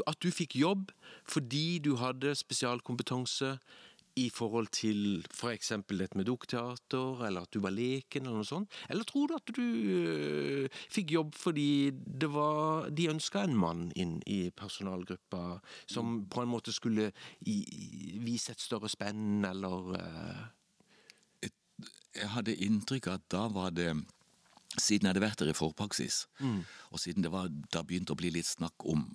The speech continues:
Speaker 2: ma-, eh, om mannlige, eh, barnehavelærere, så, så var det, så var det plutselig snudd litt. Da var det, da var det, da var det interesse for å få inn menn i barnehage, og særlig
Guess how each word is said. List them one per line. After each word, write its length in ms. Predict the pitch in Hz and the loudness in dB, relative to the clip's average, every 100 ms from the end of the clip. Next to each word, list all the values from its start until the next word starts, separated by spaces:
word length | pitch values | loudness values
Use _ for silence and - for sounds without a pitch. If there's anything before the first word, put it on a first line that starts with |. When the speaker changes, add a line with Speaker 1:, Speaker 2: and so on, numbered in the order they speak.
| - 73 - | -4 -4 -6
Speaker 2:
ma-, 140 | 69 - | -6 -6
eh, 160 | 82 78 | -8 -6
om 140 | 80 78 | -2 -2
mannlige, 500 | 71 71 78 78 71 | -2 -4 -4 -4 -4
eh, 640 | 71 62 65 71 67 65 64 | -8 -6 -4 -4 -6 -8 -8
barnehavelærere, 720 | 78 78 76 76 80 71 65 | -6 -4 -4 -4 -6 -6 -6
så, 160 | - 78 69 | -6 -6 -6
så 180 | - 92 | -4 -2
var 220 | 78 87 | 0 0
det, 240 | 85 90 95 - - - - - - | 2 0 -2 -8 -10 -8 -10 -12 -8
så 140 | - | -4
var 60 | 98 | -2
det 100 | 95 | 0
plutselig 340 | 90 - 92 | 0 0 2
snudd 300 | - 80 82 | 2 2 0
litt. 260 | - 62 - | 0 -2 -2
Da 80 | 69 | -2
var 160 | 85 87 | 0 -2
det, 120 | 78 | -2
da 80 | 82 | -2
var 120 | 90 | -2
det, 160 | 82 78 73 76 - | 0 -2 -2 -8 -8
da 100 | 90 | -6
var 120 | 90 95 | -4 -2
det 100 | 87 | -2
interesse 540 | 82 76 71 - 69 | -2 -2 -4 -4 -6
for 560 | - - - - 85 80 | -8 -10 -8 -2 -2 -2
å 100 | 76 | -6
få 280 | - 85 95 | -4 -2 -4
inn 280 | 73 76 69 - - 120 _ - | -2 -4 -4 -8 -16 -20 _ -10
menn 360 | 76 73 71 64 | -6 -4 -6 -8
i 100 | - | -10
barnehage, 480 | 76 64 69 71 67 | -8 -8 -8 -10 -10
og 140 | - - | -8 -6
særlig 560 | - 76 78 85 110 | -4 -4 -4 0 0